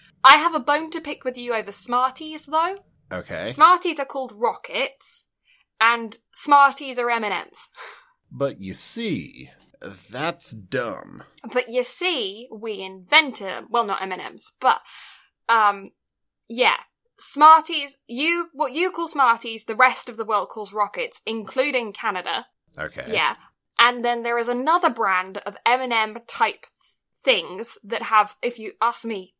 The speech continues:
Speaker 1: better quality chocolate in the middle, um, that are slight-
Speaker 2: But that's not what M and M's were designed for, though.
Speaker 1: They were designed to not melt in your pocket so that when you were at war, you could still pop a quick snack.
Speaker 2: Exactly.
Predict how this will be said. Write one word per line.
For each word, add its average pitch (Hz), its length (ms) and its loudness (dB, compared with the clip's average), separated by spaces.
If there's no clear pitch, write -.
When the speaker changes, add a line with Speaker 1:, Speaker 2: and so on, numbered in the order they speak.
Speaker 1:
better 214 340 0
quality 190 480 -8
chocolate - 460 -8
in 185 80 -14
the 180 80 -16
middle, 175 340 -12
um, 202 340 2
that 226 160 -2
are 233 60 -2
slight- - 380 -2
Speaker 2:
But 160 40 0
that's 139 240 -4
not 165 540 -2
what 143 300 -6
M 131 220 -6
and 120 100 -8
M's 104 340 -12
were 95 220 -8
designed 90 800 -8
for, 69 340 -12
though. 65 360 -16
Speaker 1:
They 262 160 4
were 240 80 4
designed 240 640 0
to - 100 -14
not 202 220 -4
melt 196 260 -4
in 190 120 -12
your 185 100 -12
pocket - 560 -2
so 202 140 -6
that 190 120 -10
when 202 160 -6
you 190 120 -12
were 185 180 -4
at 202 60 -16
war, 196 340 0
you 185 160 -14
could - 160 -14
still 190 220 -8
pop 190 200 -10
a 185 60 -18
quick - 240 -14
snack. - 420 -4
Speaker 2:
Exactly. - 720 -8